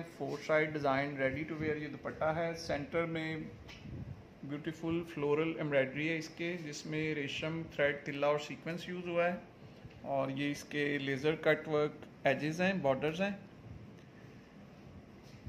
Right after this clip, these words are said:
with heavy embroidery। ये इसके पल्लू भी ready हैं। Four side design ready to wear stitched ये दुपट्टा है।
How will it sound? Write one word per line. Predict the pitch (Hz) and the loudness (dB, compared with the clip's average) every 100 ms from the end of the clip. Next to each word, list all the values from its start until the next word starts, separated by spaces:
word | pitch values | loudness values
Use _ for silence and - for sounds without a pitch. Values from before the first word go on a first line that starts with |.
| - - | -6 -2
with | 139 131 127 | -2 -2 0
heavy | 139 131 156 | 2 2 2
embroidery। | 160 143 139 160 196 - - - - - - - - - - - - - - - | 4 4 4 0 -2 -6 -18 -20 -20 -20 -20 -20 -16 -14 -14 -18 -20 -20 -16 -8
ये | 135 | -6
इसके | 139 147 - 143 143 147 - - | -6 -8 -8 -6 -4 -4 -8 -2
पल्लू | - 135 147 | 0 2 2
भी | 165 175 | 2 8
ready | 165 160 175 | 8 8 2
हैं। | 180 180 - - - - - - - - - - - - - - - - - - - - - - - - - - - - - - - - - - - - - - - - - - - | 0 -2 -10 -18 -20 -20 -20 -20 -20 -20 -20 -18 -16 -16 -18 -18 -20 -20 -20 -20 -18 -16 -16 -16 -16 -16 -16 -18 -18 -20 -20 -20 -18 -18 -18 -20 -20 -20 -20 -20 -10 -10 -10 -16 -16
Four | - 143 139 151 - | -6 0 0 2 4
side | 160 160 | 4 4
design | 147 139 143 147 | 4 4 2 2
ready | 139 131 139 | 4 4 0
to | 151 139 | -2 2
wear | 135 139 | 0 0
stitched | - 139 - - | -6 -8 -8 -6
ये | 135 | -6
दुपट्टा | 147 127 - | -2 -2 -2
है। | 151 180 | -4 -4